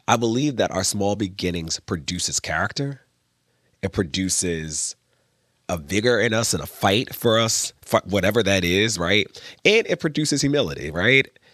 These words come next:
Don't despise your small beginnings. This podcast, when it started, I was like, "All right, I'm, I, I mean, I gotta do this. I gotta do this again. I fumbled on my words. I gotta say it over.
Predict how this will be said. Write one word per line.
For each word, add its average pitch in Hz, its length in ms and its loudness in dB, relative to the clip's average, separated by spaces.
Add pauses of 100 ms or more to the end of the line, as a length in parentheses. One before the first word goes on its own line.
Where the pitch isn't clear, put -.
(600)
Don't 143 220 4
despise 104 500 0
your 92 80 -2
small 90 280 -4
beginnings. 78 600 -4
This 107 220 0
podcast, 117 560 0
when 101 100 0
it 98 80 -2
started, 127 460 4
I 101 80 2
was 101 180 0
like, 90 460 -2
"All 98 80 2
right, 139 440 6 (120)
I'm, - 180 -8 (100)
I, 82 100 -4
I 80 200 -8
mean, 85 400 -2 (960)
I - 60 -10
gotta 87 160 -2
do 107 120 2
this. 107 240 0
I 78 140 4
gotta 110 140 4
do 110 120 2
this 120 160 2
again. 120 300 4
I - 60 -2
fumbled 123 320 2
on 117 80 4
my 117 100 2
words. 110 380 2
I 92 40 -6
gotta 90 140 0
say 117 220 4
it 123 80 2
over. 123 520 2